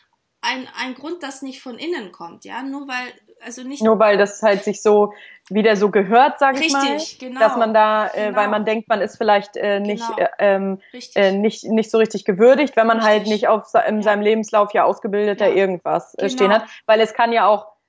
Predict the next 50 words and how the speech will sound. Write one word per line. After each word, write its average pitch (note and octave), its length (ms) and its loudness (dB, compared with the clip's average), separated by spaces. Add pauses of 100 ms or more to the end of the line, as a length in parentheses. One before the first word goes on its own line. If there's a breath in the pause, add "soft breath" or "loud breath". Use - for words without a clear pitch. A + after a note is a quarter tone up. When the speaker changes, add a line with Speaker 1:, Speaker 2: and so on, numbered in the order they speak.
Speaker 2:
es G3 140 -14
kann A#3 200 -2
ja, F#3 160 -2
du G#3 120 -14
kannst A#3 260 -4
ja F#3 80 2
auch G3 60 -4
eine G#3 140 -6
Ausbildung G3+ 520 -2
machen A#3 400 -6 (180)
als F#3+ 240 0
Speaker 1:
Ja. - 60 -20
Speaker 2:
Coach, D4+ 300 -2
sag F3 180 0
ich G3 120 -10
mal, G3+ 120 -2
bleiben F#3+ 260 0
wir G3 60 -4
Speaker 1:
Ja. F#3 60 -8
Speaker 2:
bei F#3+ 80 -2
dem F#3+ 160 -6
Thema, A3 340 -2
Speaker 1:
Ja. A3+ 300 -16
Speaker 2:
und A#3 400 0
bist C4+ 240 0
aber A3 180 2
eigentlich A#3+ 640 0 (120)
persönlich B3+ 500 0
gar G#3 140 2
nicht A3+ 140 -4
so A#3 80 -6
richtig A3+ 240 -4
dafür G#3 420 -2
geeignet. F3 720 -2
Speaker 1:
Genau, C#4 420 -8 (160)
das C#4+ 160 -6
ist - 140 -6
es - 20 -
Speaker 2:
Ich A#3 100 0
hab, B3 80 4
Speaker 1:
ja. G3 140 -6
Speaker 2:
ich A#3+ 120 -2
hab C4+ 140 0
schon A#3+ 160 -6
mal G#3+ 200 0
die, - 360 -12
den G#3+ 160 -4
einen G#3+ 220 0
oder A3 180 0
anderen, A3+ 440 0